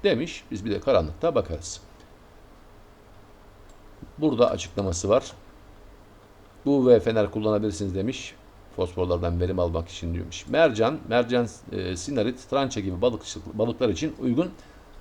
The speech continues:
tasarlanmıştır." demiş. Deneyeceğiz. Asistlere bakacağız. Asistler kaç numara? Burada belirtilmemiş. Keşke belirtilseydi diyoruz. Gelelim trança balıkçılıktan başka ne aldık? Asist iğne ikili aldık. Ucuz asistleri alıyoruz. Böyle bir bakıyoruz.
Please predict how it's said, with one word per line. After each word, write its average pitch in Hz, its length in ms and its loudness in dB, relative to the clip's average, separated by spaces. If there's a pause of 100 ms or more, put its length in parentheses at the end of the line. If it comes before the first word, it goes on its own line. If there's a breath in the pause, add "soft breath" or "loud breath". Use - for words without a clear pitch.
(400 loud breath)
tasarlanmıştır." 107 800 2 (120)
demiş. 131 640 4 (1080 loud breath)
Deneyeceğiz. 214 580 6
Asistlere 123 480 4
bakacağız. 175 380 4
Asistler 160 440 2
kaç 151 240 4
numara? 147 400 2
Burada 139 360 0
belirtilmemiş. 143 720 -2 (120)
Keşke 156 480 -2 (120)
belirtilseydi 123 920 0 (340)
diyoruz. 95 420 0 (880 loud breath)
Gelelim 196 360 6
trança 180 300 4
balıkçılıktan 170 460 0
başka 165 280 2
ne 175 60 2
aldık? 160 320 2 (180)
Asist 135 400 0
iğne 143 240 0
ikili 160 240 2
aldık. 147 400 2
Ucuz 233 280 0
asistleri 131 400 0
alıyoruz. 202 480 2
Böyle - 160 2
bir 196 100 -4
bakıyoruz. 165 540 0